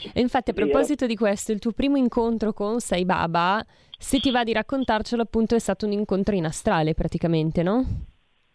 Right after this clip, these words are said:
Speaker 2: Sì, è un incontro particolare, però voglio specificare che non è una cosa originale la mia, perché molti devoti, tantissimi che hanno scritto libri meravigliosi, hanno avuto lo spe-, lo stesso modo di, di richiamo in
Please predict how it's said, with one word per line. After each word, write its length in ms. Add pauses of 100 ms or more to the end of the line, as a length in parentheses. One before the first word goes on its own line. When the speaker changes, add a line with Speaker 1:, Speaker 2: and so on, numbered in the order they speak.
(300)
Speaker 2:
Sì, 160
è 60
un 100
incontro 460
particolare, 680
però 200
voglio 320
specificare 920
che 380 (140)
non 300
è 120
una 180
cosa 460 (160)
originale 760
la 140
mia, 200
perché 260
molti 420
devoti, 540
tantissimi 720 (400)
che 60
hanno 240
scritto 260
libri 300
meravigliosi, 720
hanno 220
avuto 420
lo 220
spe-, 260
lo 220
stesso 340
modo 420
di, 320 (460)
di 180
richiamo 680
in 80